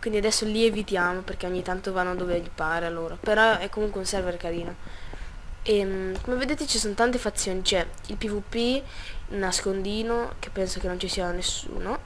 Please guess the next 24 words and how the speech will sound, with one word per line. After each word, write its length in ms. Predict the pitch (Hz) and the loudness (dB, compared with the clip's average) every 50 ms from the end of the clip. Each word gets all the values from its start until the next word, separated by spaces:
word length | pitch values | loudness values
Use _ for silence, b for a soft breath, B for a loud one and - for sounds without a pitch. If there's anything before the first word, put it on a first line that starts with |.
| - - - - B B B B B B B B B B B B B B B - | -8 -8 -8 -8 B B B B B B B B B B B B B B B -2
Eh, 400 | - 220 208 202 196 196 196 190 | 0 2 2 2 2 2 0 0
discoteca, 680 | 185 202 202 - - 262 247 247 277 302 320 320 - 254 | 0 0 0 2 2 2 2 2 2 2 2 2 2 0
server 420 | 208 - - 214 202 202 196 196 - | 2 2 2 2 2 2 0 0 -2
friend, 500 | - - - 247 254 269 277 285 277 294 | -2 0 2 4 4 4 2 0 -2 -2
sfilata, 920 | 277 - - - - 233 226 220 190 185 180 180 - - 202 202 220 - - - - - - - - - - - - | 0 0 0 0 0 0 4 6 6 6 6 4 2 0 0 0 0 0 -4 -8 -8 -8 -8 -8 -8 -8 -8 -6 -2
amore, 680 | - 208 202 190 185 175 170 170 170 180 196 - - - - - | 0 0 0 0 0 -2 0 0 2 2 2 0 0 -2 -4 -4
che 240 | - - 185 - - - - - | -4 -4 -4 -4 -4 -6 -8 -6
è 140 | - - 190 | -4 -2 -2
una 160 | 196 190 180 180 | 0 0 -2 -2
chat, 760 | - - 180 170 - - - - 190 180 180 180 180 180 180 B B B B B B | -2 -2 -2 -2 -4 -6 -4 -2 0 2 2 2 0 -2 -4 B B B B B B
cioè 180 | - - 180 - | -2 -2 -2 -2
è 60 | - | -2
un 260 | 196 196 196 196 196 | -2 -2 -2 -2 0
mondo 260 | 202 202 202 196 185 185 | 0 0 2 2 2 2
abbastanza 480 | 175 185 180 180 - 190 190 - 240 | 0 0 -2 -2 0 -2 0 2 2
brutto. 460 | 240 240 202 180 175 - - 240 269 B B B B B B B B B B | 2 2 2 0 0 2 2 2 2 B B B B B B B B B B
Città, 560 | B - - 311 - - - 269 220 208 202 202 | B 2 4 4 2 4 6 8 10 10 8 8
nether, 800 | 208 247 254 262 277 262 302 302 302 302 302 302 - - - - - - - - - - | 6 6 4 4 4 4 4 4 4 4 2 0 0 -2 -6 -8 -10 -10 -12 -12 -10 -6
e 120 | - 214 | -6 -2
qua 120 | - - 214 | 0 2 2
non 180 | 190 190 190 185 | 2 2 0 0
ci 100 | - 190 | 2 0
entro 240 | 175 170 170 180 165 | 0 0 -2 -4 -6
più. 160 | - - 165 | -6 -6 -6